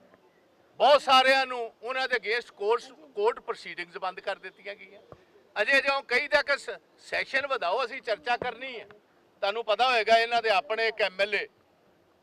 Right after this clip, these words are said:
ਕੁੰਵਰ ਵਿਜੇ ਪ੍ਰਤਾਪ ਸਿੰਘ ਜਿਹੜੇ ਨੇ, ਉਹ ਇਹਨਾਂ ਦੇ ਹੀ ਐਮ ਐਲ ਏ ਨੇ। ਉਹ ਪਿਛਲੇ ਢਾਈ ਸਾਲ ਦੇ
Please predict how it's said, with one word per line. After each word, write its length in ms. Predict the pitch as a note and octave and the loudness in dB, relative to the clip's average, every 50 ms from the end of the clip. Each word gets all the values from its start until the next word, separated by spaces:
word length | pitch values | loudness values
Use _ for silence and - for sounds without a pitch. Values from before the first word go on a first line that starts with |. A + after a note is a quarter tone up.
| _ | _
ਕੁੰਵਰ 540 | - G3 G#3 G#3+ A3+ G#3+ G#3+ G#3 F#3+ F3 D#3+ - _ _ _ _ _ _ _ _ _ _ _ _ C#3 - - D3 C#3 - - - _ _ - _ _ _ D#3+ | -12 -8 -2 -2 0 0 2 2 0 0 -2 -6 _ _ _ _ _ _ _ _ _ _ _ _ -20 -20 -20 -20 -20 -20 -20 -20 _ _ -20 _ _ _ -20
ਵਿਜੇ 360 | E3 F3 F#3+ A#3 C4 C#4 C4+ | -8 -4 -2 2 2 2 2
ਪ੍ਰਤਾਪ 460 | - B3+ A#3 - - G#3+ G3 F#3+ - | 2 0 -4 0 0 2 2 2 0
ਸਿੰਘ 260 | - - G3+ F#3+ F#3+ | -6 -12 -14 -12 -10
ਜਿਹੜੇ 260 | F3 F3+ F3+ F3 D#3 B2+ | -10 -10 -8 -8 -10 -10
ਨੇ, 260 | A#2+ B2 C3+ - - - _ _ | -12 -16 -20 -20 -20 -20 _ _
ਉਹ 120 | G#3+ B3 C4+ | -6 -4 -4
ਇਹਨਾਂ 280 | D4+ E4+ F4 E4+ E4 | -2 0 2 2 2
ਦੇ 80 | E4 E4 | 2 0
ਹੀ 100 | D#4+ E4+ | -2 -2
ਐਮ 220 | C4+ B3 A3 G#3+ | -2 -2 -2 -2
ਐਲ 180 | G#3+ G#3+ G#3+ G#3 | -4 -4 -4 -6
ਏ 80 | G3+ F#3+ | -10 -10
ਨੇ। 220 | F#3 E3+ - _ _ _ _ _ _ _ _ _ _ _ _ _ _ _ _ - | -14 -20 -20 _ _ _ _ _ _ _ _ _ _ _ _ _ _ _ _ -10
ਉਹ 60 | C4 | -10
ਪਿਛਲੇ 420 | - - D4 C4+ D#4 D#4+ D#4+ E4 E4 E4 - | -8 -8 -10 -8 -2 4 4 4 4 4 2
ਢਾਈ 260 | D4+ A#3 G3+ F3 F#3 F#3 | 0 0 0 -2 -6 -10
ਸਾਲ 360 | - A3 A#3 B3 B3 B3 A#3+ | -6 -2 0 0 0 -2 -4
ਦੇ 240 | A3 G3+ D#3 B2 | -8 -12 -12 -12